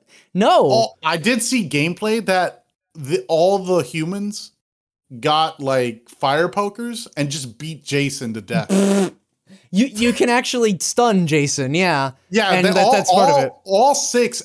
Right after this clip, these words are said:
Speaker 2: at the same time in the cabin, waited till he got into the middle of the room and just beat the shit out of him.
Speaker 1: Fucking ganked him. They jumped Jason. Jesus Christ. Th-, th-, I
Speaker 2: Which
Speaker 1: mean, if you s-,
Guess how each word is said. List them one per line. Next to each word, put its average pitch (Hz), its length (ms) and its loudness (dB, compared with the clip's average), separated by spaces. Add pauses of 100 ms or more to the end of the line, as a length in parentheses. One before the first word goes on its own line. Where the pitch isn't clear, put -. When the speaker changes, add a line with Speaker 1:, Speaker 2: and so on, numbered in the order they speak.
Speaker 2:
at 208 240 -4
the 202 100 -4
same 196 300 -6
time 185 340 -6
in 175 60 -8
the 147 120 -4
cabin, 180 580 -4 (180)
waited 165 460 0
till 185 160 -2
he 170 80 0
got 165 220 0
into 175 160 -2
the 143 60 -2
middle 147 280 0
of 170 60 -2
the 165 80 0
room 160 440 -2
and 131 160 -6
just 123 240 -14
beat 147 220 -14
the 139 80 -12
shit 127 280 -8
out 98 160 -10
of 95 60 -20
him. 117 60 -20
Speaker 1:
Fucking 147 600 -2
ganked 143 300 -2
him. 113 80 -6
They 120 100 -4
jumped 143 540 0
Jason. 123 520 -4
Jesus 127 360 -8
Christ. 127 480 -8 (720)
Th-, 294 120 -6
th-, 190 100 -2
I - 20 4
Speaker 2:
Which 214 160 4
Speaker 1:
mean, 208 140 2
if 196 240 -4
you 226 80 2
s-, 233 260 -8